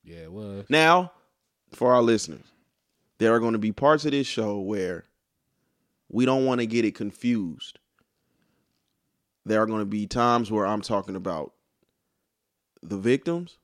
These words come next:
Speaker 2: and there are gonna be times where I'm completely shitting on the show.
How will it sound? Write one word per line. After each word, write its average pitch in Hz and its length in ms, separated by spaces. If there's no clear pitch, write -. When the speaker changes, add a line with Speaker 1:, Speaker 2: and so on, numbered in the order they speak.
Speaker 2:
and 107 140
there 104 160
are 104 100
gonna 98 180
be 95 100
times 104 400
where 98 140
I'm - 140
completely 98 500
shitting 76 400
on 76 120
the 71 60
show. 78 340